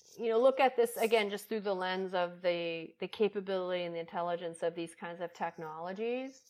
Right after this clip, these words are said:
I think we're at a point now, you know, like, people talk about, you know, general purpose A I versus narrow A I, right? So I think, you know, in the area of,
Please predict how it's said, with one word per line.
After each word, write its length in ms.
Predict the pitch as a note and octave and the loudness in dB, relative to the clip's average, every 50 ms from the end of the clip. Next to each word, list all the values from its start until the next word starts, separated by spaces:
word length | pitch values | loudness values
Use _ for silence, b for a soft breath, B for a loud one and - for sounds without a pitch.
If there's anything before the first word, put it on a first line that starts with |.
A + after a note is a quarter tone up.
| - - _ _ _ - _ _ - - - _ _ _ _ _ _ _ _ - - | -20 -20 _ _ _ -20 _ _ -20 -20 -20 _ _ _ _ _ _ _ _ -8 -4
I 100 | - D4+ | -4 -4
think 420 | C4 - - A4+ B4+ C5+ C5 - | -2 4 4 6 6 4 2 2
we're 120 | A4+ G4 D#4+ | 4 4 4
at 240 | - B3+ C4 C4 B3+ | 4 6 6 8 6
a 60 | B3+ | 6
point 560 | B3+ - - B3 A3+ G#3+ G#3+ G#3 G3+ G#3 G3+ - _ - | 4 0 0 2 2 2 2 2 0 -2 -6 -10 _ -10
now, 920 | G3+ F#3+ G3 G3 G3 F#3 F3+ F3+ F3 F3 F3 F3+ F#3+ A3 B3+ D4 E4 E4 _ _ _ _ _ _ - | -6 -4 -4 -2 0 2 2 4 4 4 4 4 4 4 2 0 -4 -8 _ _ _ _ _ _ -4
you 120 | G#3+ G#3+ | -2 -2
know, 140 | G#3+ G3+ G3+ | 0 2 4
like, 180 | G3+ A3+ A3 A3+ G#3+ G#3 | 4 4 4 2 -2 -6
people 260 | - C4 B3 - A#3+ | -4 -4 -2 -2 -2
talk 240 | A3 - A3 G#3+ A3 | 2 2 2 2 2
about, 300 | A3 F#3 G3 F3+ F3 E3+ | 2 4 6 6 6 4
you 80 | F#3+ F3 | 2 0
know, 100 | F3 F3 | -2 -4
general 320 | F3 - F#3+ F#3+ G3 F#3+ | -2 0 0 0 0 -2
purpose 360 | F3+ - F#3+ F3 - F3+ - | -4 -4 -6 -6 -6 -6 -4
A 140 | F#3+ F3+ F3 | -2 0 0
I 200 | E3+ E3+ E3+ E3+ | 2 2 0 0
versus 400 | E3+ F3 E3+ E3+ - F3 F3+ - | 0 -2 -4 -4 -4 -8 -8 -6
narrow 400 | F3 E3 D#3 D#3+ E3 D#3+ D#3+ D3+ | -6 -6 -4 -4 -2 -2 -2 -4
A 40 | D3+ | -4
I, 180 | C#3 C#3 C#3+ E3 | -6 -8 -8 -8
right? 260 | F3 F3 F3+ F3 F3 | -6 -4 -6 -6 -2
So 100 | - G3+ | 0 0
I 80 | G3+ | 0
think, 300 | A3 - B3+ B3+ B3 - | 0 0 -2 -4 -4 -4
you 80 | A#3+ A3 | -4 -4
know, 160 | G#3 G3 F#3+ | -4 -4 -6
in 100 | F#3 F#3 | -8 -8
the 140 | F#3+ E3 - | -10 -10 -8
area 400 | F#3+ F#3 F#3 F#3 F#3 F#3 F3 E3+ | -8 -6 -4 -4 -2 -2 -2 -2
of, 60 | E3+ | -4